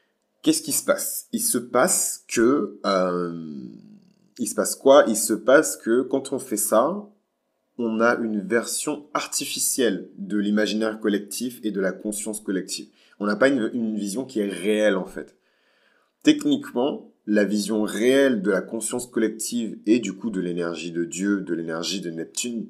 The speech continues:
c'est quelque chose qu'on ne peut ressentir qu'à notre mort, parce que notre être de chair ne peut pas ressentir. C'est pour ça que je vous dis que l'âge neptunien,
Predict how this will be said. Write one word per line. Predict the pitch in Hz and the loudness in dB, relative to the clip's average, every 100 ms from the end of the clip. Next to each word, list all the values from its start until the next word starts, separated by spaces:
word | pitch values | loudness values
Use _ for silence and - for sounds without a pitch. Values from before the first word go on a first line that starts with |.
| - _ _ - - _ | -16 _ _ -20 -20 _
c'est | - 107 | -6 2
quelque | 117 113 120 | 2 2 -2
chose | - 147 - | 0 0 0
qu'on | 117 | -2
ne | 101 | 0
peut | 104 | 2
ressentir | 101 98 104 95 131 - | 0 0 -4 -4 -6 -4
qu'à | 104 | -2
notre | 92 - - | -2 -4 -6
mort, | 87 90 95 98 85 - _ | -6 -2 0 0 -2 -10 _
parce | 92 - | -8 -6
que | 104 | -4
notre | 95 95 127 | -4 -2 -4
être | 123 - 90 | -4 -6 -4
de | 87 | 0
chair | - 123 120 | 2 2 2
ne | 104 | 0
peut | 82 95 | -6 -8
pas | - 113 | 2 4
ressentir. | 104 101 101 117 | 4 -2 -4 -8
C'est | - | -6
pour | |
ça | 120 | -6
que | 110 | -6
je | |
vous | 95 | -6
dis | 92 120 | -8 -4
que | 104 | -2
l'âge | 98 113 110 | 2 0 0
neptunien, | 104 - 107 104 113 | -4 -4 -4 -2 -2